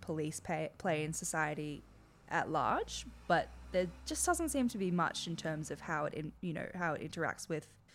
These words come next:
s-, sexuality, essentially, which I just found to be a shame and also fascinating at the,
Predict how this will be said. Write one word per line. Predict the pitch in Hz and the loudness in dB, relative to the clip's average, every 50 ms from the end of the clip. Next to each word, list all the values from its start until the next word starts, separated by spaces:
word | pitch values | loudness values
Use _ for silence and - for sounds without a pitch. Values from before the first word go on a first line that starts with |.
| - - - - - - - - - - 208 202 | -20 -20 -20 -20 -20 -20 -20 -20 -14 -10 -8 -4
s-, | 208 - - - | -4 -4 -4 -2
sexuality, | - - 247 - - - 185 175 160 165 214 302 339 214 160 151 | 2 4 4 4 4 2 2 4 6 6 6 6 4 4 2 2
essentially, | 147 165 - 190 208 208 - 180 160 156 147 | 0 0 0 0 0 0 0 0 2 2 2
which | 156 160 - - | 0 0 -2 -2
I | 190 190 190 _ _ _ _ _ _ _ _ _ - | -2 -4 -6 _ _ _ _ _ _ _ _ _ -6
just | - - - - - | -4 -2 -2 0 2
found | - 196 180 175 175 170 175 170 - - - - _ _ _ | 4 4 6 6 6 4 2 0 -2 -4 -6 -6 _ _ _
to | - - 220 | -2 -2 0
be | 190 208 214 214 214 214 220 220 220 220 - - _ _ _ _ _ - | 0 0 0 0 0 0 0 0 -2 -4 -6 -8 _ _ _ _ _ -2
a | - | 0
shame | 226 - - 262 262 277 285 285 285 294 294 - | 2 4 6 6 6 6 4 2 2 0 -2 0
and | - 269 269 | 2 2 4
also | 294 294 285 311 285 | 4 4 2 2 2
fascinating | - 269 262 262 - - 254 240 226 220 214 | 4 4 4 4 4 2 2 2 4 2 2
at | 214 - - | 0 2 2
the, | - 143 | 2 2